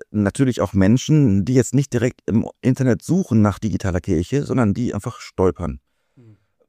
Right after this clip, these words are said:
Speaker 1: Wir haben das an den typischen Personas festgemacht. Das ist ja schon was aus dem, aus dem normalen Marketing von Firmen, dass man überlegt, wer ist unsere Zielgruppe, wer sind die Menschen, die uns mögen würden, wer unsere Produkte kauft.
Speaker 2: Mhm.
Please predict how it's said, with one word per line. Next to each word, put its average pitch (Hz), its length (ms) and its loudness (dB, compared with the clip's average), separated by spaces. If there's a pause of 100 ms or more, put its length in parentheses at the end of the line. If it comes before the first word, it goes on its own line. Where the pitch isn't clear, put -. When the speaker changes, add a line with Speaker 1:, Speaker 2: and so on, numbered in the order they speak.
Speaker 1:
Wir 98 160 0
haben 123 120 4
das 135 140 2
an 113 160 0
den 117 220 4
typischen 113 340 -2
Personas 92 600 2
festgemacht. 78 600 -6
Das 82 100 -6
ist 101 120 -6
ja 101 100 -2
schon 107 260 0
was 104 120 0
aus 67 100 -8
dem, 82 260 -2 (260)
aus - 100 -12
dem 82 140 -2
normalen 95 280 2
Marketing 101 440 0
von 76 120 -6
Firmen, 131 300 2
dass 98 140 -4
man 98 100 -2
überlegt, 104 380 0
wer 92 200 0
ist 95 80 -8
unsere - 180 -14
Zielgruppe, 135 600 0
wer 78 100 0
sind 85 120 -2
die 90 40 0
Menschen, 92 320 -2
die 69 100 -2
uns 76 180 -4
mögen 131 320 2
würden, 113 260 0
wer 78 100 -2
unsere 73 140 -6
Produkte 127 260 -8
kauft. 123 400 -4
Speaker 2:
Mhm. 101 160 -20